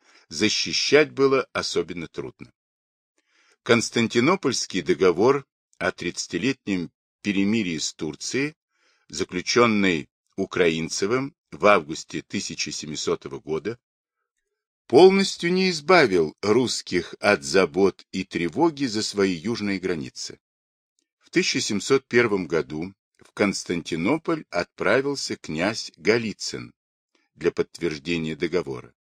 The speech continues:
Кроме этого, ему поручили попробовать вырвать согласие Турции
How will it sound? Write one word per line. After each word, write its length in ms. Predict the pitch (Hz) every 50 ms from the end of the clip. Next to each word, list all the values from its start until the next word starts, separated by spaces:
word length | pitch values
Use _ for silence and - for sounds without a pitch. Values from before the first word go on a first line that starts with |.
| _ _ _ _ _ _ _ _ _ _ _ _
Кроме 320 | - - 143 190 185 151 120
этого, 440 | 113 - - 117 113 117 113 110 -
ему 280 | - 80 95 139 165 160
поручили 500 | - 123 104 92 - - 156 156 147 135
попробовать 760 | - - - - - 110 135 135 117 110 120 120 - - - -
вырвать 560 | - 85 73 92 117 123 113 95 92 85 -
согласие 760 | - - 92 85 - - 80 82 80 73 - - - 71 69 -
Турции 580 | - 87 87 98 - - - - 143 156 160